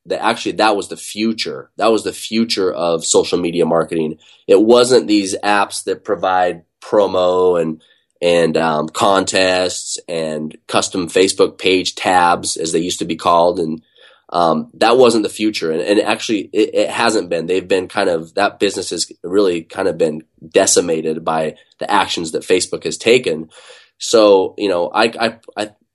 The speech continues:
I predicted well that, that it was the posting, it was the publishing, uh, on social media that was really gonna be, you know, where the business opportunity was. Because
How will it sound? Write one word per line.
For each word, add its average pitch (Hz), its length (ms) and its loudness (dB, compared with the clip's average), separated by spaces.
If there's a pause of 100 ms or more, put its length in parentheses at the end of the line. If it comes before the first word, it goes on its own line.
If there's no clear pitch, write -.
I 101 60 -4
predicted - 480 2
well 123 360 4
that, 101 260 0
that - 280 -2
it 107 140 0
was 107 220 0
the 101 80 -2
posting, 147 600 -2
it 82 80 -2
was 95 140 -6
the 92 80 -2
publishing, 104 840 -2 (420)
uh, 87 280 0
on 92 320 2
social 98 320 2
media 95 280 2
that 85 140 0
was 87 160 -4
really 98 320 6
gonna 92 260 2
be, 87 520 -2 (480)
you 85 240 2
know, 90 160 -2
where 95 120 8
the 90 60 2
business 101 340 2
opportunity 87 680 0
was. 85 380 2
Because 92 420 -2